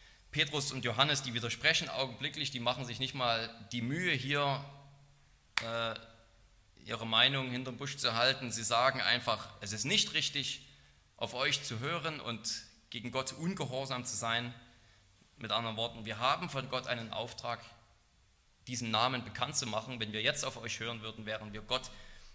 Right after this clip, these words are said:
ungehorsam. Außerdem können wir es auch nicht lassen, von dem zu reden, was wir gesehen, gehört haben. Wir,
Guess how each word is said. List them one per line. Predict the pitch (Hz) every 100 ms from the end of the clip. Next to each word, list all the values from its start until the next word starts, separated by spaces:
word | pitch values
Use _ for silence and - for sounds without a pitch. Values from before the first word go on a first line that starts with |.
| - 156
ungehorsam. | 170 147 117 120 120 110
Außerdem | - 127 - 120
können | - 120
wir | 123
es | 101
auch | 101
nicht | 104 -
lassen, | 104 123 - 139 - -
von | 117
dem | 117 120 120 -
zu | -
reden, | 110 120 117
was | 107
wir | 107
gesehen, | 104 110 117
gehört | 110 110 104
haben. | 101 98
Wir, | 98